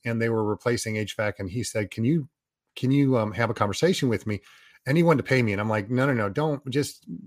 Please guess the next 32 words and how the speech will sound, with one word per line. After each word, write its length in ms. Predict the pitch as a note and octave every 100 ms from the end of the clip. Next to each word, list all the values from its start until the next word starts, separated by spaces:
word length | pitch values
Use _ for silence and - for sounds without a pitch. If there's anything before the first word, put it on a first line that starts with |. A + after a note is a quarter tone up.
| -
we're 140 | C3+ D3+
just 140 | F3
having 220 | D3+ C#3+
a 40 | B2
conversation." 560 | A2+ G#2 F#2+ E2 - _ _ - - _ -
And 360 | B2 A#2 A2
so 440 | G2 A#2+ A2 G#2 G2 _ _ _ -
when 180 | B2 C#3
we 100 | A#2
finished 420 | - C#3 D3+ -
the 60 |
conversation, 800 | A#2+ B2+ A2+ - A2 - G2+ G2 - -
one 200 | A2+ A#2
of 80 |
the 60 | G#2
best 400 | F#2+ A2 - - - _
compliments 560 | - B2+ A2+ G#2+ G2
I've 120 | G2+ F#2+
ever 180 | F#2+
gotten, 440 | F2+ F#2+ F#2+ F#2 F#2 - _ _
he 120 | -
said, 420 | A2+ - G#2+ G#2 A2 -
"You 340 | B2 C3+ D3
made 320 | C3+ A2+ A2
this 260 | G2+ G#2 F2+
so 540 | - - B2 B2 A#2+ A#2+ -
easy 560 | A2 G#2+ F2 F2+ E2 - _ _
for 140 | -
me 260 | G#2 A2+ C#3
to 140 | B2
understand. 600 | G#2 G2 F#2 - F2+ F2
You, 240 | F#2+ A#2+